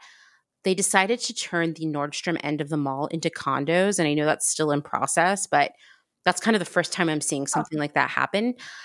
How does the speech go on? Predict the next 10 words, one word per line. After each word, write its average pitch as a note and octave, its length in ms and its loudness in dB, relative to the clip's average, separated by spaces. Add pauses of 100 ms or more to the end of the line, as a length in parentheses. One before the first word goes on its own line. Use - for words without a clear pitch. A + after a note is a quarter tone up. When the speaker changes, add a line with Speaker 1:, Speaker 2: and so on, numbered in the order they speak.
(220)
Speaker 1:
Uh, F3 260 4 (140)
you B3+ 80 -4
know, B3 180 0
it's, - 240 -2
so B3+ 200 0 (180)
adding A#3+ 300 2
housing F#3 460 -2
to F3+ 100 -8
malls, D#3 720 -2
uh, D3+ 240 -2